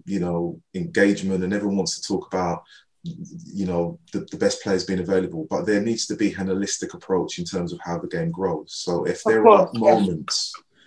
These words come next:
Speaker 1: you know, I'm just saying this off the top of my head, if there are moments in a player's career where they themselves, like, you have acknowledged what makes things difficult for you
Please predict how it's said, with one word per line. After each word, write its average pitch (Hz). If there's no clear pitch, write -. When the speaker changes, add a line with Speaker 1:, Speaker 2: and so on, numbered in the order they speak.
Speaker 1:
you 92
know, 85
I'm 113
just 123
saying 113
this -
off -
the 107
top -
of 98
my 92
head, 101
if 98
there 113
are 107
moments 98
in 90
a 85
player's 92
career 92
where 90
they 95
themselves, 92
like, 85
you 117
have 92
acknowledged 90
what 92
makes 95
things 92
difficult 87
for 85
you 92